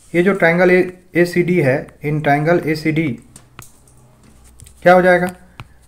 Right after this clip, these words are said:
टेन फ़ोर्टी फ़ाइव equal to ये हो जाएगा एडी upon सीडी, एडी upon सीडी।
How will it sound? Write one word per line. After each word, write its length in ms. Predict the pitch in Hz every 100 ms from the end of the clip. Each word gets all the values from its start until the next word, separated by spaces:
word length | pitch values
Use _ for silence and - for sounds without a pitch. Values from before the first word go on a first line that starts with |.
| _
टेन 200 | 160 175 180
फ़ोर्टी 260 | 170 165
फ़ाइव 380 | - 143 151 170 - _ _ - - _ _
equal 320 | 143 - 143 139
to 120 | 170 196 - _ - - _ - _ _ - _ - - _ _ - _ -
ये 80 | 160
हो 120 | 160
जाएगा 260 | 156 151 165 -
एडी 240 | 151 151 180
upon 240 | 175 160 156
सीडी, 300 | 143 160 160 - - - - 143
एडी 260 | 135 165
upon 320 | 156 151 165 220 - _ -
सीडी। 360 | - 127 131